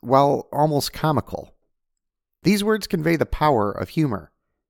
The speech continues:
Embrace humor in every situation, so you are ready to use it when you really need it.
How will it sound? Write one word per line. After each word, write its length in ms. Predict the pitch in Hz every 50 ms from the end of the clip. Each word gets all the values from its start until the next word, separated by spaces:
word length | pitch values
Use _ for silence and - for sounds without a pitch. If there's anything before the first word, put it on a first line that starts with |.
| _ _ _ _ _ _ _ -
Embrace 380 | 123 120 131 170 202 226 -
humor 240 | - 196 185 175 147
in 120 | 120 107 -
every 220 | - 151 165 185 170
situation, 760 | - - 170 - - 151 143 139 135 - - - - - - _ _ _ _ _ _ _ _
so 160 | - - 143
you 120 | 135 139 151
are 80 | 151
ready 300 | 147 131 151 165 175 185
to 80 | 151 135
use 300 | 117 127 156 180 156 117
it 200 | 104 92 - - _ _ _ _ _ _
when 160 | - 127 127 131
you 120 | 120 113
really 400 | 110 120 135 165 165 147 123 104
need 200 | 98 92 92 87
it. 200 | 85 - - -